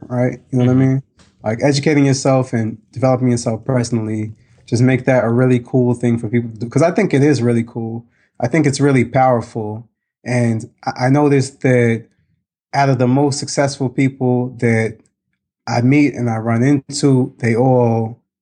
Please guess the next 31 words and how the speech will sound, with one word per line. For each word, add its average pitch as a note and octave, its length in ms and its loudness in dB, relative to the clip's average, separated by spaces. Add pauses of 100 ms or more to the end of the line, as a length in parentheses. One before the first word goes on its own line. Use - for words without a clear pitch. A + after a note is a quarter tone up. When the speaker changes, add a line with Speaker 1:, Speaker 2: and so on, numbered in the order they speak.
Speaker 1:
do B2+ 220 2
it. G2+ 80 -10
They A#2 100 -4
all A#2+ 440 0
just G#2+ 220 -6 (260)
read C3 360 2
so C3+ 160 0
many A#2+ 300 2
books A#2 520 -2
and, A2 360 -10 (340)
you B2+ 100 -2
know, A2 200 -2
they, A#2 140 0
they A2+ 180 -2
work B2+ 360 0
on A#2+ 640 2 (540)
doing B2 240 2
something C#3+ 500 0
for A#2+ 160 -4
their, A2+ 300 -4
their A2+ 240 -6
fitness A#2 540 -4
and A#2+ 100 0
they're A#2 80 0
always C3+ 400 2
just A2 200 -4
learning C3 360 2
something A#2+ 480 -4
new. A#2 360 0 (360)
So A#2 160 -2
I, F2+ 220 2